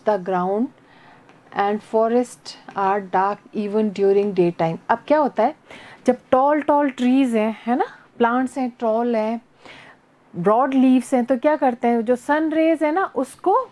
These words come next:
ground तक पहुंचने ही नहीं देती। एक canopy, आप canopy देख सकते हो, canopy इस तरह से तैयार हो जाती है। अब यहाँ पे sun,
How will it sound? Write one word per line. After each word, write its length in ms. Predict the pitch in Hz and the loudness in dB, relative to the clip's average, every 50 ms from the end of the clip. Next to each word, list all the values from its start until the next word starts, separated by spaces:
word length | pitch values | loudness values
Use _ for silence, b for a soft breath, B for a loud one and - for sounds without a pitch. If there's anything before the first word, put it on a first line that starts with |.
| _ 220 | _ -4
ground 360 | 220 247 254 254 254 269 247 - | 0 0 0 2 0 -2 -2 -2
तक 120 | 214 214 - _ - | -4 -4 -4 _ -4
पहुंचने 560 | 285 220 208 254 269 262 - 285 269 277 277 | -4 -2 0 -2 -2 -2 -4 -4 -2 -2 0
ही 80 | 285 277 | 0 0
नहीं 160 | 269 254 226 | 0 0 2
देती। 420 | 196 190 185 - - - 170 175 - _ _ - | 2 2 2 2 -2 -6 -8 -8 -10 _ _ -4
एक 160 | - 285 - | -2 -2 0
canopy, 540 | _ 277 262 269 294 302 302 - 311 311 302 B B B B B B B B | _ 0 0 2 0 0 0 0 -2 -4 -4 B B B B B B B B
आप 140 | 254 254 - | -8 -8 -4
canopy 440 | - 277 262 269 285 277 - 302 285 | -4 -4 -2 -2 -4 -4 -6 -8 -2
देख 260 | 233 254 254 269 - | 2 2 2 2 0
सकते 320 | - 285 269 - _ - | -4 -6 -6 -6 _ -4
हो, 100 | 269 269 | -2 -2
canopy 460 | 269 - 262 247 240 254 254 240 - - | -2 0 0 0 2 0 -2 -2 -6 -6
इस 280 | - - 247 226 - | -6 -8 -10 -6 -2
तरह 180 | - 247 240 240 | 0 0 0 0
से 160 | 226 262 247 | 0 -2 0
तैयार 380 | 233 233 220 214 214 208 208 208 | 2 2 2 4 4 2 0 -2
हो 100 | 196 185 | -4 -4
जाती 300 | 180 160 160 - 196 185 | -4 -6 -6 -8 -10 -10
है। 80 | 180 B B B B B B B B B B | -10 B B B B B B B B B B
अब 140 | 247 226 262 | -4 -2 0
यहाँ 260 | 269 262 269 269 262 | 0 0 0 0 0
पे 120 | - 302 269 | -2 -4 -4
sun, 420 | - - 277 277 277 285 285 - | -2 -2 -2 -2 -2 -6 -10 -12